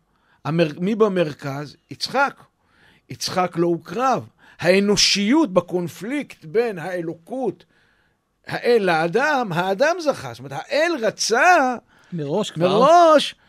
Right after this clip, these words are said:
Speaker 1: שיצחק לא י-, יישאר בחיים,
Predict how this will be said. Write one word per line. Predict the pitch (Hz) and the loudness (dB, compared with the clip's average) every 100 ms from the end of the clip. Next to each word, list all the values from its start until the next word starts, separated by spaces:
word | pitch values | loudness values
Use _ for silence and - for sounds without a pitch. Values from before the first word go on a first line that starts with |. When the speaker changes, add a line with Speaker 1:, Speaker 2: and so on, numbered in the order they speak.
| _ | _
Speaker 1:
שיצחק | - 175 180 - 143 220 240 240 - - _ _ _ _ - | -10 -8 -6 -4 0 2 0 -2 -12 -20 _ _ _ _ -4
לא | 175 208 | 0 0
י-, | 196 - - - - _ - | -2 -12 -20 -20 -20 _ -16
יישאר | 165 175 175 | -10 -4 -4
בחיים, | 190 - 220 285 330 233 | -6 -6 -6 -4 -6 -8